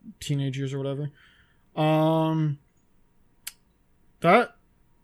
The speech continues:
I'm gonna say the Earth is gonna get slightly more fucked by then. And I don't know. I feel like, I don't know if, I feel like,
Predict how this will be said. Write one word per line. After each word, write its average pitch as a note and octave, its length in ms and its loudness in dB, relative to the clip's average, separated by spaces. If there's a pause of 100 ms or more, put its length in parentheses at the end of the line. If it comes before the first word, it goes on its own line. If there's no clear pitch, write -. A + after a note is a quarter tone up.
I'm E3+ 80 2
gonna A#3 100 4
say C#4 140 4
the G3 120 6
Earth E3+ 200 2
is E3+ 120 2
gonna D#3+ 160 2
get D3+ 300 2
slightly D#3+ 340 0
more D3 160 2
fucked C#3+ 320 -4
by E3+ 120 -2
then. G#3+ 260 -4 (1300)
And D#3 840 4 (520)
I F3 100 0
don't C#4+ 140 2
know. B3 160 4
I E3 140 0
feel B3+ 220 0
like, A3+ 360 2 (2500)
I F3+ 100 4
don't C#4 120 6
know D4 140 6
if, C4 160 0
I G#3 200 2
feel D#4+ 180 -2
like, C#4+ 240 2